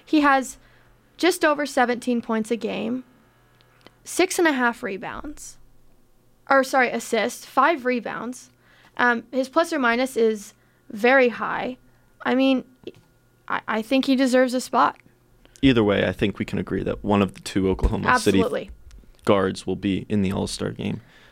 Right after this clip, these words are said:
Speaker 2: So why don't
Speaker 1: Yeah.
Speaker 2: we move over to the Eastern Conference? 'Cause
Speaker 1: Yeah.
Speaker 2: obviously
Speaker 1: There's a little
Speaker 2: the
Speaker 1: bit
Speaker 2: Eastern
Speaker 1: less debate in this conference, I think.
Speaker 2: Yes and no, because there's a lot of, not bad teams, but not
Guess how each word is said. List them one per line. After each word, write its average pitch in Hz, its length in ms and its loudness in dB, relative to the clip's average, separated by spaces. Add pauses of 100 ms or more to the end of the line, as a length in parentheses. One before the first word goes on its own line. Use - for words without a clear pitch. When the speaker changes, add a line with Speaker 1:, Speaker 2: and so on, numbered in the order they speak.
(160)
Speaker 2:
So 95 340 0 (200)
why 120 100 2
don't 147 80 0
Speaker 1:
Yeah. 151 60 2
Speaker 2:
we 147 80 6
move 120 200 6
over 110 180 6
to 104 80 -2
the 101 160 -2
Eastern 98 300 -2
Conference? 98 460 -2
'Cause - 140 2
Speaker 1:
Yeah. 311 120 4
Speaker 2:
obviously 123 480 2 (680)
Speaker 1:
There's 269 160 2
a 285 40 6
little 330 200 4
Speaker 2:
the 359 60 4
Speaker 1:
bit 339 40 8
Speaker 2:
Eastern 285 160 4
Speaker 1:
less 285 120 2
debate 226 420 -2
in 226 160 -6
this 233 160 -8
conference, - 640 -10 (320)
I - 100 -4
think. - 120 0
Speaker 2:
Yes 160 200 2
and 135 160 4
no, 113 340 4 (120)
because 117 460 -4 (480)
there's 113 160 0
a 101 280 2
lot 104 420 0
of, 107 200 -4 (680)
not 151 340 0
bad 110 380 2
teams, 127 400 -2
but - 200 -4
not 104 300 0